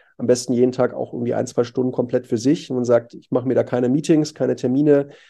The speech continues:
ähm, und, äh, nehme mir einfach Zeit für mich, wo ich,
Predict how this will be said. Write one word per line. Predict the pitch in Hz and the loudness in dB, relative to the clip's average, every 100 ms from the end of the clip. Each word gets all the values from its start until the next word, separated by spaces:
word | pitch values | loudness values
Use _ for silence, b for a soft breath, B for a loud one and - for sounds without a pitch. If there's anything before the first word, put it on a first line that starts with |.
| B _ | B _
ähm, | 123 127 127 127 135 _ | -2 -2 0 -4 -8 _
und, | 117 120 120 - - | -4 -4 -4 -10 -8
äh, | 120 117 | -2 0
nehme | 117 127 127 | 2 0 0
mir | |
einfach | 120 131 | -2 -6
Zeit | 123 127 117 | -4 -4 -2
für | 117 | -2
mich, | 117 156 160 123 | 2 0 0 0
wo | 127 | 2
ich, | 131 - | 2 -2